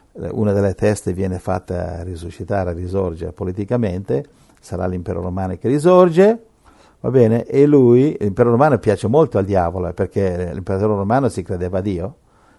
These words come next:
quindi il diavolo possedeva questo, questo uomo e si, si faceva adorare. Un po' come oggi che adorano le madonne, dentro ci sono i demoni.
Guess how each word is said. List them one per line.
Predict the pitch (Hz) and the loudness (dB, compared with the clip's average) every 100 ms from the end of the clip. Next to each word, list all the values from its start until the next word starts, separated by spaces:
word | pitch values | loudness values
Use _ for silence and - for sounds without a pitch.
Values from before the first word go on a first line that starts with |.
| _ | _
quindi | - 98 90 82 _ _ | -4 -2 -4 -6 _ _
il | - | -8
diavolo | 92 123 123 101 | 4 8 8 4
possedeva | 110 98 104 101 113 95 90 90 - _ _ | 0 0 2 6 6 4 -2 -4 -12 _ _
questo, | 101 104 - 95 95 | -2 -2 -2 -4 -4
questo | 101 98 120 | -6 -2 2
uomo | 123 117 170 190 | 4 4 4 0
e | 87 | -2
si, | 87 80 | -6 -10
si | 80 | -12
faceva | - 82 95 95 | -14 -10 -6 -4
adorare. | 85 90 113 - - _ _ _ | -4 -2 -4 -6 -12 _ _ _
Un | 92 | -6
po' | 101 | -4
come | 101 98 | -2 0
oggi | 104 98 | 2 0
che | 95 | -2
adorano | 95 101 92 | -2 -2 -2
le | 95 | 0
madonne, | 107 104 107 131 | 0 2 0 0
dentro | 87 87 98 | -4 -6 -8
ci | 82 | -10
sono | 82 | -12
i | 82 | -6
demoni. | 101 90 85 85 | -4 -4 -8 -18